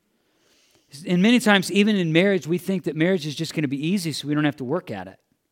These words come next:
That's just not true. Or we may think, "Well, well, we get married, and if I get married, I'm not gonna need any more friends because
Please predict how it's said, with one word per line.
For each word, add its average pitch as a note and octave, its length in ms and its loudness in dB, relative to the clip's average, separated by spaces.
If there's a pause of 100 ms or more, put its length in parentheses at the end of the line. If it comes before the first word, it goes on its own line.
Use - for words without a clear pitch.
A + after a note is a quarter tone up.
(540)
That's C#3 200 -4
just C#3 180 -10
not G#2+ 160 -10
true. A#2 300 -12 (880)
Or E3 100 6
we G#3 140 6
may G3+ 160 6
think, G3+ 320 -2
"Well, F3+ 200 2 (200)
well, F#3 180 4
we F#3+ 160 2
get F#3 160 6
married, F#3 460 6
and E3+ 160 2
if F3+ 160 2
I G3 100 6
get E3+ 160 2
married, F3+ 400 2
I'm F3 160 4
not G3+ 200 0
gonna E3+ 200 4
need F3+ 240 0
any E3+ 160 2
more D3 200 2
friends F#3+ 360 -4
because C#3 400 -4